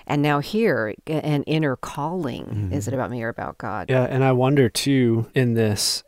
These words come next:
Speaker 3: because it's connected to, like, compensation and that part of the conversation, is entitlement a version of boasting?
Speaker 1: Oh, that's good.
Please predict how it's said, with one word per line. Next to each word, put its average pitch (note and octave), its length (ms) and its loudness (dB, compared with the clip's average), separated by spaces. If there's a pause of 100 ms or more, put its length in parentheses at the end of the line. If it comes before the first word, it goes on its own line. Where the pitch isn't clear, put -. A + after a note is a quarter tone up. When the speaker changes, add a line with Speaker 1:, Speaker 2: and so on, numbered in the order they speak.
(120)
Speaker 3:
because C3+ 360 2
it's B2 160 0
connected A#2 520 -2
to, - 80 -2
like, G2 220 0
compensation G#2+ 880 -4
and G2 100 -4
that G#2 180 -4
part A2 200 -2
of G2+ 60 -6
the G#2 60 -4
conversation, G#2+ 880 -6 (760)
is A#2+ 500 2
entitlement A2 840 0 (120)
a A2 80 -6
version G2+ 460 -6
of F2+ 140 -10
boasting? - 540 -6
Speaker 1:
Oh, A#2+ 100 -4
that's A2+ 220 -8
good. - 280 -10